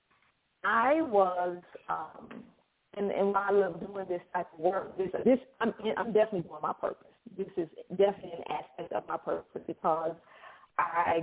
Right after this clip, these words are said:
grew up, um, asking God to help me to understand and know why am I here and what am I supposed to be doing. So as I was getting answers and began to, um, um,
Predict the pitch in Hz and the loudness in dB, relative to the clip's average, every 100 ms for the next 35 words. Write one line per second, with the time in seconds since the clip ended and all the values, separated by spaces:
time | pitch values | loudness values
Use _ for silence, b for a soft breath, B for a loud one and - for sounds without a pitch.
0 | 175 226 220 - 226 226 - - B B | 2 6 6 6 2 2 -4 -8 B B
1 | B B B _ 190 185 175 165 175 175 | B B B _ 2 2 0 -2 -4 -10
2 | - _ _ _ _ _ _ _ _ _ | -18 _ _ _ _ _ _ _ _ _
3 | - - 440 427 - 208 180 170 - 196 | -6 -2 -2 -4 -4 -4 -2 -4 -10 0
4 | 208 214 196 175 202 196 220 196 220 190 | 6 6 4 0 0 4 2 2 0 0
5 | - 196 185 - 190 180 180 180 175 170 | 0 0 0 0 0 0 2 6 6 8
6 | 185 175 180 180 190 170 160 170 170 160 | 4 2 0 0 2 0 0 -2 -2 -4
7 | - - - - 151 - - 165 160 156 | -10 -12 -6 -2 -2 -4 -14 -12 -10 -10
8 | - - 185 180 175 185 190 175 170 165 | -8 2 2 4 2 2 2 2 2 0
9 | 160 156 165 170 - 262 339 349 - - | -2 -6 -6 -6 -2 -2 -2 -8 -14 -4
10 | - 202 - - - - _ _ _ _ | -4 -4 -10 -20 -20 -20 _ _ _ _
11 | b b b - - 196 185 170 190 202 | b b b -2 0 -2 -4 -2 -2 -2
12 | 208 - - 196 175 165 - _ b b | -4 -8 -6 -4 -4 -10 -12 _ b b
13 | _ 185 165 165 - - - - _ _ | _ 2 2 0 -2 -6 -12 -14 _ _
14 | _ _ - 90 - - - - | _ _ -6 -4 -2 -2 -4 -8